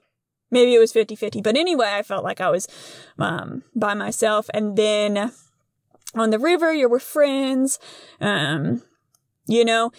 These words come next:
you have a cooler, so you can have sandwiches. You can have chips that would otherwise get crushed.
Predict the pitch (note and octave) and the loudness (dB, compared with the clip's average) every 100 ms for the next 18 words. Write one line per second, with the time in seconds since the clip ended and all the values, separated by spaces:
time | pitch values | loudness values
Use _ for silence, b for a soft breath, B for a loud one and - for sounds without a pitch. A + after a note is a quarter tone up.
0 | b A#3 A3 A3+ A#3 - F4 E4+ C4 C4+ | b -6 -2 -2 -2 0 2 2 -2 -4
1 | - - A3+ A3+ A3+ A#3+ G3+ - - C4 | -8 0 2 2 -2 -4 -6 -6 -2 0
2 | C#4+ C#4 C#4+ C4+ C4 C4 B B A3+ A#3 | 0 0 0 0 0 -4 B B -2 0
3 | A3+ A#3 A#3 A3 G#3+ G#3 G#3+ - _ - | 0 -2 -4 -2 -2 -2 -6 -8 _ -2
4 | D#4+ D#4 - B3+ A3 A3+ G#3+ A3+ A3+ G#3+ | 2 0 0 -2 2 2 2 4 4 4
5 | A3 B3+ A3 - A3+ A#3 A#3+ - - | 0 0 -2 0 0 2 2 -2 -14